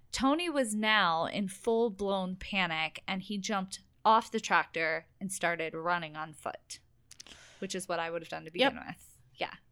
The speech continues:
Speaker 1: I would have already been to that
Speaker 2: Do you know,
Speaker 1: house.
Speaker 2: do you know how far from the house he is at this point?
Speaker 1: Uh, uh, no, I'm
Speaker 2: Mm.
Speaker 1: not sure. He doesn't really say, but I do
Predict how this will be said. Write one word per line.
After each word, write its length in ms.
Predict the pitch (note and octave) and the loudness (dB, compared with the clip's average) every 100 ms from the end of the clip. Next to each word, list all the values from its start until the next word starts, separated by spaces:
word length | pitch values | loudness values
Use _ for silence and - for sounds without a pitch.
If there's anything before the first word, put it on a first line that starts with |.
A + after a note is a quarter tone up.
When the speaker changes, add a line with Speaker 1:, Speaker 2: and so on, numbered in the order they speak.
| - | 0
Speaker 1:
I 120 | G3 | 2
would 120 | C#4 | 2
have 100 | B3 | 2
already 460 | - G3+ G#3 G3 F#3+ | 6 6 6 2 0
been 240 | F#3 F#3 | -2 -4
to 140 | - E3+ | -6 -4
that 180 | E3+ A3 | 0 4
Speaker 2:
Do 100 | E3+ | 6
you 80 | F#4 | 8
know, 200 | G4 F4+ | 6 6
Speaker 1:
house. 80 | - - _ | 2 -10 _
Speaker 2:
do 100 | A#3 C#4 | -2 0
you 40 | |
know 80 | D4+ | 2
how 140 | D4+ | 2
far 400 | C#4+ A3 G#3 A3+ | 2 6 8 6
from 180 | - A3 | 2 -4
the 60 | G3+ | 0
house 300 | G3 G#3 - | 0 0 -2
he 140 | G#3 | -4
is 120 | G#3 | -2
at 140 | F#3+ F#3+ | -2 -2
this 180 | G3 | -2
point? 340 | - G3 F#3+ G#3 - - _ - | -2 -2 -4 -6 -12 -20 _ 4
Speaker 1:
Uh, 340 | C4+ C#4+ C#4 C4+ - | 8 8 8 4 0
uh, 80 | C#4 | -2
no, 360 | A#3+ A3+ F#3 F#3 - - | 0 2 2 0 -8 -4
I'm 120 | G#3 | 0
Speaker 2:
Mm. 20 | |
Speaker 1:
not 200 | F#3 C#3+ | 2 0
sure. 200 | F3 E3+ | 0 -2
He 100 | G3 | -4
doesn't 360 | G3 F#3+ F3+ - | -6 -6 -6 -6
really 240 | E3+ E3 | -8 -8
say, 200 | - E3 | -6 -6
but 140 | D3+ - | -4 -2
I 140 | F#3+ | -2
do 500 | F#3+ A3+ A3 B3 B3+ | -2 -6 -4 -4 -6